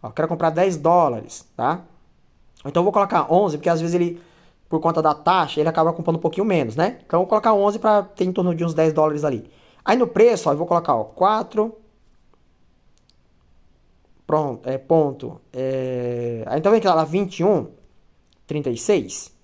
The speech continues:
Então, ao invés de colocar vinte e um, eu coloco, por exemplo, ó, o, por exemplo, eu mudo aqui, coloco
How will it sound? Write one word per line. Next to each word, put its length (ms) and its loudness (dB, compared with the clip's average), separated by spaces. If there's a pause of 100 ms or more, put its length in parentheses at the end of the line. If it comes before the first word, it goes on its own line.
(120)
Então, 120 -6
ao 40 0
invés 140 4
de 40 -4
colocar 260 2
vinte 300 -8
e 40 -2
um, 140 2
eu 80 4
coloco, 280 0
por 140 0
exemplo, 500 0
ó, 1040 -16
o, 140 -6 (180)
por 120 0
exemplo, 200 4
eu 60 6
mudo 180 4
aqui, 560 0 (640)
coloco 460 -2